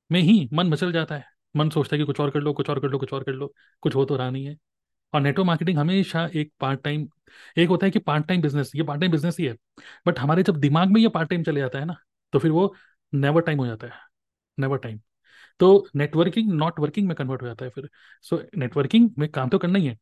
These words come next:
तो डिजिटल एसेट्स, अगर आप अगले छह महीने तक लगातार डिजिटल एसेट्स क्रिएट करो, अपने सॉलिड वेबिनार क्रिएट करो, सॉलिड ईमेल्स लिखो,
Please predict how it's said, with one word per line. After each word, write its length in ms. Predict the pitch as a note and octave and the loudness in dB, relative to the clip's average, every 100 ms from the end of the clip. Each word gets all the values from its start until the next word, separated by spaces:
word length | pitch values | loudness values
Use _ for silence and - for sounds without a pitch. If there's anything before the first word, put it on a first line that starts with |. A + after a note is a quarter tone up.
| _ _ | _ _
तो 200 | D#3 G3 - - _ _ - | 0 0 0 -18 _ _ -2
डिजिटल 300 | F#3 G3+ G3 | -2 2 2
एसेट्स, 300 | E3+ F3 D#3+ | 2 0 -2
अगर 120 | E3 | -4
आप 100 | F#3 | -4
अगले 180 | E3 E3+ | -4 -6
छह 200 | E3+ F3 | -4 -4
महीने 160 | D#3+ D#3 | -2 -2
तक 60 | |
लगातार 600 | D#3 C#3 C#3+ E3+ C3+ G#2+ _ _ _ _ _ - | -2 -2 0 0 0 -4 _ _ _ _ _ -2
डिजिटल 320 | D3 D3+ D#3+ | -2 0 0
एसेट्स 340 | C#3+ - - | 0 -2 -4
क्रिएट 220 | - C#3 | -4 -4
करो, 320 | - A2+ G#2+ _ _ - | -4 -8 -10 _ _ -10
अपने 300 | C#3 D#3+ D#3 C#3+ - | -4 0 0 -2 -8
सॉलिड 320 | E3+ E3+ E3 | -4 -2 0
वेबिनार 340 | C#3 D3 D#3 | 0 -2 -4
क्रिएट 240 | - C3+ A#2+ | -6 -8 -6
करो, 240 | A#2 A2 - - - | -10 -12 -16 -20 -6
सॉलिड 320 | E3 F3+ E3 | 0 2 4
ईमेल्स 360 | D#3+ E3+ - | 4 2 -2
लिखो, 300 | D3 - A#2 | -8 -10 -12